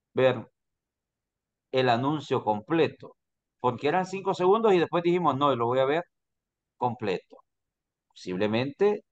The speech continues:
ha sucedido eso. Plataforma de YouTube es una plataforma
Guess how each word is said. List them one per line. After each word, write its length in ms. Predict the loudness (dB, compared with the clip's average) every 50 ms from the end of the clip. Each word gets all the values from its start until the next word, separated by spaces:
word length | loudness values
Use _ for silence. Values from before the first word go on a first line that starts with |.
| _ _ _ _
ha 180 | 0 2 2 0
sucedido 680 | -2 -10 -14 -8 -8 -6 -4 -4 -2 0 0 0 0
eso. 360 | 0 -2 -6 -10 -18 -20 -20 _ _ _ _ _ _ _ _ _
Plataforma 760 | -2 0 2 2 2 0 -2 -2 2 2 2 2 4 4 4 6
de 140 | 6 4
YouTube 480 | 2 0 -4 -2 0 2 2 2 2 -2 -6 _ _ _ _
es 240 | -8 -8 -8 -10 -6 _
una 300 | -4 0 0 0 -2 0
plataforma 920 | 0 -2 -2 0 -2 -6 -4 -2 0 0 0 0 0 2 2 0 0